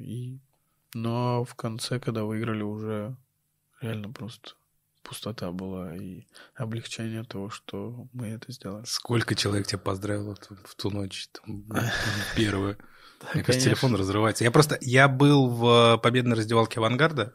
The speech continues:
Speaker 2: вот, э, сейчас, как у
Speaker 1: Ага.
Speaker 2: Гагарина, там, ну, чёрт, чё творится. Я могу представить, что на Олимпийских играх творится.
Speaker 1: Да-да, конечно, это запоминающийся момент на всю жизнь. А, конечно, телефон разрывался вообще, ну,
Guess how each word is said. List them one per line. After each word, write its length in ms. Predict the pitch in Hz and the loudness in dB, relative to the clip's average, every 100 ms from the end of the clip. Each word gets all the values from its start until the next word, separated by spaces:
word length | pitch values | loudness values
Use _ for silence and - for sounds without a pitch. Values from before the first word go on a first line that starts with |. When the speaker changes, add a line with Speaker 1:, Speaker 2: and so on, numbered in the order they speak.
| - | -8
Speaker 2:
вот, 420 | 98 95 - - | -6 -6 -10 -10
э, 160 | 98 95 | -8 -8
сейчас, 340 | - - 101 | -8 -8 -8
как 260 | - - - | -8 -12 -6
у 40 | |
Speaker 1:
Ага. 100 | 156 | -2
Speaker 2:
Гагарина, 380 | 135 135 101 98 | 0 2 0 -2
там, 180 | 104 101 | -2 -2
ну, 140 | 98 95 | -4 -6
чёрт, 240 | - - | -6 -6
чё 160 | - 104 | -6 -6
творится. 440 | 95 101 92 - - - - - - - - | -6 -8 -8 -12 -14 -16 -14 -16 -18 -16 -6
Я 120 | 104 | -2
могу 160 | 107 120 | 0 0
представить, 320 | 120 120 113 | 0 0 0
что 220 | - 110 | -2 -2
на 100 | 110 | -2
Олимпийских 460 | 101 101 120 - 104 | -4 -6 -8 -10 -12
играх 160 | 98 - | -14 -12
творится. 420 | 95 - - - - - - 117 - - - - - - | -12 -12 -14 -16 -20 -20 -16 -14 -14 -16 -20 -20 -18 -2
Speaker 1:
Да-да, 800 | 156 147 160 143 127 120 113 104 - - | 2 8 10 10 10 6 2 -4 -8 -4
конечно, 520 | 113 110 117 - 104 | -2 0 0 -2 -4
это 1120 | 98 - 95 92 92 92 90 87 92 113 127 - _ _ - | -8 -6 -8 -6 -6 -6 -8 -10 -12 -14 -16 -18 _ _ -18
запоминающийся 840 | 101 98 95 92 101 104 - - 131 | -14 -12 -10 -10 -8 -6 -6 -8 -8
момент 360 | 98 104 120 - | -8 -10 -12 -14
на 60 | 123 | -14
всю 200 | - 110 | -10 -8
жизнь. 380 | 127 107 110 101 | -4 -4 -4 -6
А, 520 | 95 90 90 98 104 _ _ _ _ _ _ _ _ - - - | -6 -6 -8 -10 -14 _ _ _ _ _ _ _ _ -20 -16 -2
конечно, 260 | 120 95 | 0 0
телефон 340 | - 120 - 101 | -2 -6 -4 -6
разрывался 640 | 107 104 101 98 - - | -6 -4 -2 -2 -4 -8
вообще, 320 | 90 - - 101 | -10 -10 -10 -10
ну, 480 | 127 98 107 131 | -8 -10 -12 -16